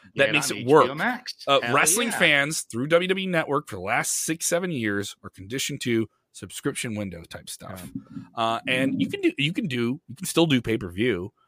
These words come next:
Speaker 1: But if you told me, "Oh yeah, we're gonna have pay-per-view and Battle of the Belts is gonna be a three-hour show that we're also gonna have on H B O Max, and then we're gonna have a, we're gonna have a pay-per-view here and there," I'd be okay with that.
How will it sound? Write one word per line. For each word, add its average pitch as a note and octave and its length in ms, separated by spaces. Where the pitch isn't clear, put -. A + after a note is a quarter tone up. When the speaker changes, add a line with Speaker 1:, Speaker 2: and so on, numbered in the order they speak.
Speaker 1:
But B2+ 80
if A#2+ 100
you G3+ 140
told F3+ 340
me, B2+ 280
"Oh C#4 120
yeah, C4 220
we're C#3 80
gonna A3 80
have G#3 80
pay-per-view G3 480
and C3 180
Battle A#3+ 240
of B3 60
the G3+ 80
Belts F3 280
is C3+ 80
gonna D3+ 140
be C#3+ 80
a C3 40
three-hour C3+ 380
show A#2+ 280
that G#2+ 100
we're A2+ 120
also A#2 200
gonna G#2+ 140
have G#2 180
on F#2+ 120
H F#2 200
B F2 80
O D#2+ 60
Max, D#2 400
and E4 120
then F#4 160
we're A3 120
gonna E3 100
have A#2 160
a, G#2+ 100
we're C3+ 140
gonna B2+ 100
have G#2+ 120
a A2 60
pay-per-view F#2 480
here F#2+ 180
and E2 100
there," E2 160
I'd A3+ 120
be F#4 120
okay G2+ 240
with E2 140
that. - 240